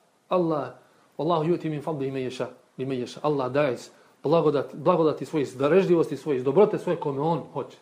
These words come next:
Alhamdulillah. Meni je sve zapisano, svaki zalogaj, sve što ću da pojedem. Da, svaki, treptaj.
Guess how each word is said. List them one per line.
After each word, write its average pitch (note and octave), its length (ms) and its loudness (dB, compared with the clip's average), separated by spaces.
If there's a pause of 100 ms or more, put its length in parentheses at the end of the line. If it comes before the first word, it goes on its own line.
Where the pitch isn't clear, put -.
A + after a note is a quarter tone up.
Alhamdulillah. C3+ 840 -4 (1700)
Meni F3+ 180 4
je D3+ 60 4
sve G3 220 8
zapisano, D#3+ 480 2
svaki F3 440 2
zalogaj, C#3 420 4
sve G#3+ 180 2
što F#3+ 120 -2
ću F#3+ 100 0
da F3+ 100 4
pojedem. B2+ 400 -2
Da, F#3+ 240 8
svaki, - 320 -6
treptaj. - 440 6